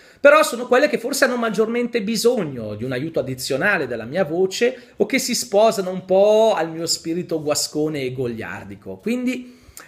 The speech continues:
Quando si tratta di prendere delle decisioni, io non guardo tanto alle presunte capacità o ai risultati, io guardo al divertimento, all'intrattenimento.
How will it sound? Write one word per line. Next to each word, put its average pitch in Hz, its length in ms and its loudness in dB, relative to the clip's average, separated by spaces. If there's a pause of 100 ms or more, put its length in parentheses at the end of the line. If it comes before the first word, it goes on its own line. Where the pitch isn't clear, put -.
(140)
Quando 254 220 4
si 254 160 -2
tratta 233 260 2
di 214 320 -2
prendere 233 320 2
delle 220 240 2
decisioni, 240 800 0
io 233 100 0
non 196 120 -2
guardo 175 280 2
tanto 156 500 -2
alle 147 200 -2
presunte 156 800 -4
capacità 170 1120 0
o 165 360 0
ai 151 280 -4
risultati, 127 920 -6
io 135 220 -2
guardo 127 480 -4
al 123 260 -4
divertimento, 113 840 -8
all'intrattenimento. 113 1200 -8